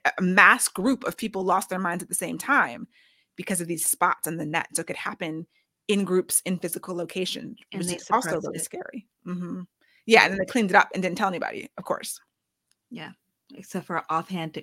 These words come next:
Speaker 2: comment mentioned by Ming while he was torturing Katya.
Speaker 1: Right, and he just didn't think that she would remember 'cause she was so far gone.
Speaker 2: Yeah.
Speaker 1: Yeah.
Speaker 2: So maybe now we can bring it back to Dev and Katya. So we're still kinda close to the beginning <laughs> of this book.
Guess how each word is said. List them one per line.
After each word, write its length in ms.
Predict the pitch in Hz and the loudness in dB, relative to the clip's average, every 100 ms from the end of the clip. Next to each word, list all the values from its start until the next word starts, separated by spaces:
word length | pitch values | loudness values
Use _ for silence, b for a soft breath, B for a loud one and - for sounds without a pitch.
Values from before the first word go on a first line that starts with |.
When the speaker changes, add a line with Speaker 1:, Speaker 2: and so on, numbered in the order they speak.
| - | -10
Speaker 2:
comment 540 | - 170 160 147 - 185 | -8 -6 -4 -6 -6 -6
mentioned 500 | 165 - 170 156 - | -6 -6 -8 -8 -6
by 140 | 151 | -4
Ming 360 | 160 165 156 156 | -2 -2 -2 -4
while 220 | - 151 151 | -2 -2 -2
he 120 | 170 | -2
was 160 | 156 - | -6 -4
torturing 520 | 156 139 156 156 143 | -6 -6 -8 -8 -8
Katya. 540 | - 139 - 139 - _ _ - | -8 -8 -8 -12 -12 _ _ -12
Speaker 1:
Right, 180 | 151 - | -8 -6
and 80 | 180 | -6
he 60 | |
just 180 | 170 170 | -6 -6
didn't 160 | 160 170 | -6 -6
think 160 | - 160 | -6 -6
that 80 | |
she 100 | - | -6
would 140 | 160 - | -6 -6
remember 260 | - - - | -6 -6 -8
'cause 140 | 147 | -8
she 100 | - | -8
was 120 | - | -8
so 140 | - - | -8 -8
far 200 | - - | -10 -10
gone. 420 | - - - 175 - | -8 -8 -10 -12 -10
Speaker 2:
Yeah. 240 | 156 156 - _ _ _ _ - | -8 -10 -14 _ _ _ _ -20
Speaker 1:
Yeah. 240 | - - - B B B B _ _ | -20 -18 -18 B B B B _ _
Speaker 2:
So 160 | - 381 | 4 6
maybe 240 | 403 392 | 8 10
now 140 | 330 | 10
we 100 | 294 | 10
can 100 | 233 | 8
bring 140 | 226 214 | 8 8
it 60 | |
back 180 | 196 170 | 6 4
to 80 | - | 4
Dev 220 | 175 165 | 6 6
and 80 | 180 | 2
Katya. 380 | 196 - 95 233 | -2 0 0 4
So 320 | 240 302 294 | 8 10 12
we're 100 | 381 | 10
still 340 | 466 415 427 440 _ | 12 12 12 8 _
kinda 240 | - 370 381 | 6 8 10
close 260 | 403 392 | 12 12
to 60 | 359 | 12
the 80 | 330 | 10
beginning 360 | 294 311 330 | 12 10 10
<laughs> 20 | 381 | 8
of 60 | |
this 340 | 294 - 294 262 | 10 8 6 -4
book. 800 | 277 262 247 285 277 - - | 6 8 10 8 2 0 -16